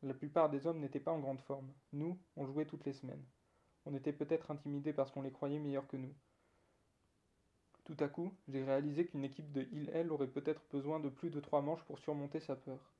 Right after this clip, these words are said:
J'ai senti mon estomac se nouer. Quand on s'est rassemblés, entre les reprises, j'ai dit : « Allez, on peut leur montrer qu'on a la niaque, non ? » On a marqué deux points, mais les gars aussi. On avait deux points de retard.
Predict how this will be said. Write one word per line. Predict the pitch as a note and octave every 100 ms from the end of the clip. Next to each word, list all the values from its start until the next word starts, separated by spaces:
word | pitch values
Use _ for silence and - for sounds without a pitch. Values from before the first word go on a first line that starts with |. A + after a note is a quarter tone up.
| _ _ _ -
J'ai | C#3+
senti | D3 D3
mon | E3 D3
estomac | D3 D3+ D3
se | D3 C#3
nouer. | C3+ C3 C3 _ _ _ _ _ _ _
Quand | D3 C#3+
on | D3
s'est | D#3
rassemblés, | D3 D3 C#3+ D3 D#3+ -
entre | C#3 -
les | C#3+
reprises, | C#3 C#3 E3 E3 E3+ -
j'ai | C#3+ C3+
dit : « | C3+ C3+ - _ _
Allez, | - F#3+ F3+ D3 C#3 D3+
on |
peut | D3
leur | E3+ D#3+
montrer | F#3 F#3+ F#3
qu'on | E3+
a | D3
la | C#3+ C#3+
niaque, | D3 C#3
non ? » | D#3+ F#3 - - - _ _ _ _ _ _ C#3+
On | C#3
a |
marqué | C#3 C#3+ D#3+
deux | C#3+ D3+
points, | D3+ D#3+ F3 -
mais | C#3
les | C3
gars | D3 C#3+
aussi. | C3 - - - _ _ _ _ _ _ -
On | C#3
avait | C#3
deux | D3 D#3
points | D#3 - E3
de |
retard. | C#3+ C3 C3 B2+